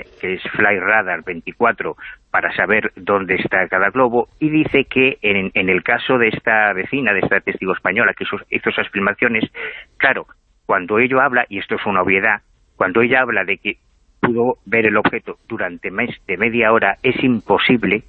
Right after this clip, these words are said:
es imposible ver un satélite artificial durante tanto tiempo, porque los satélites artificiales tienen una velocidad mucho mayor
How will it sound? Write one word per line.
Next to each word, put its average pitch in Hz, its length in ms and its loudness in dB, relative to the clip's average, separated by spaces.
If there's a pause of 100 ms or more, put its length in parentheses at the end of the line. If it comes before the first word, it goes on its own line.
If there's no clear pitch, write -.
(240)
es - 200 -2
imposible 104 720 2
ver 110 380 0
un 107 160 -4
satélite 95 640 0
artificial 101 720 -2 (320)
durante 90 460 0
tanto 95 380 -2
tiempo, 73 380 -10
porque - 200 -10
los 78 120 -4
satélites 98 500 0
artificiales 110 800 -2 (340)
tienen 104 320 0
una 101 200 2
velocidad 101 680 0
mucho 98 380 -4
mayor 92 380 0